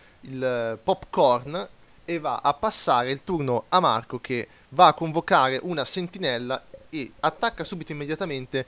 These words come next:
rivelando un innesco cura, infliggendo ovviamente il primo danno a Ren. Ren va a convocare nel Vanguard il diecimila ignorante,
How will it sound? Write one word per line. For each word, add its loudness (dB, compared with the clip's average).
rivelando 2
un 0
innesco 0
cura, -4
infliggendo -12
ovviamente -8
il -8
primo -2
danno -6
a 2
Ren. -4
Ren 4
va 6
a 8
convocare 4
nel 2
Vanguard 2
il -4
diecimila 0
ignorante, 0